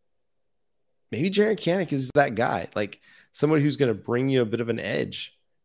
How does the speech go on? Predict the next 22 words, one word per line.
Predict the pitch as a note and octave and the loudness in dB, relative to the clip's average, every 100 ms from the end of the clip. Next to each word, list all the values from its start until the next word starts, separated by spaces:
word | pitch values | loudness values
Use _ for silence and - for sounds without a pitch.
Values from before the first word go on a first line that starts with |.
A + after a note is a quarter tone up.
| _ - | _ -6
to | A#2 | -2
your | A2 | -2
team, | G2+ C#3+ D#3 A2+ G2+ | -2 -2 -2 -2 -4
someone | A#2+ C3 A#2+ | 0 2 2
who's | C3 B2 G#2 | 2 0 0
willing | G#2 C#3 D3 | -2 2 2
to, | C#3+ C#3 A2+ - - _ | 2 2 2 -4 -20 _
to | - | -4
come | C3+ D#3 | 0 2
to | D#3 | 2
Oklahoma, | C#3+ D3 C#3+ C#3+ D3+ D3 D3+ - _ _ _ _ _ _ _ - | 0 2 4 4 4 0 -2 -12 _ _ _ _ _ _ _ 2
whether | B2+ C#3 | 2 4
the | A#2 | 0
coaching | - C#3+ D#3 D#3 | 0 2 2 2
staff | - C#3+ C3+ | 4 4 6
wants | C3+ C#3+ D3+ | 4 2 0
him | |
here | C#3 D#3 D3 | 0 2 2
or | |
not, | B2+ A2+ G2 - _ _ _ _ - | 2 0 -2 -6 _ _ _ _ -6
you | A2+ | -4
know, | G2+ | -4